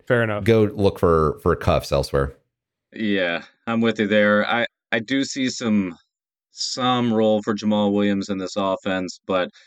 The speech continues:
Speaker 3: not enough to translate to fantasy points. So, you know, if for whatever reason you got him on your roster, I would definitely deal him as well, but I wouldn't cut him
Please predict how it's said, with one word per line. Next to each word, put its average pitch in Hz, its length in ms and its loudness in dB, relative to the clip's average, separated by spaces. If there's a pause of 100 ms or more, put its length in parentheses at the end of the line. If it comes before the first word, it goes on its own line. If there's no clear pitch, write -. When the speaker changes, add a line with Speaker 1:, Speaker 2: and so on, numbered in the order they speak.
(160)
Speaker 3:
not 117 200 -2
enough 113 180 0
to 104 80 -4
translate 98 540 -2
to 82 80 -12
fantasy 90 460 -4
points. 90 440 -8
So, 87 340 -2 (540)
you 127 100 0
know, 127 320 0
if 113 140 -4
for 147 120 0
whatever 151 300 2
reason 110 300 -2
you 95 120 -2
got 98 280 0
him 98 140 -2
on 92 160 -4
your 85 100 -8
roster, 87 480 -6
I 90 80 -2
would 87 140 -2
definitely 87 380 -4
deal 80 300 -8
him 80 320 -10
as 76 160 -14
well, 80 520 -4
but 101 80 -2
I 107 40 0
wouldn't 127 300 -2
cut 98 240 -4
him 90 260 -6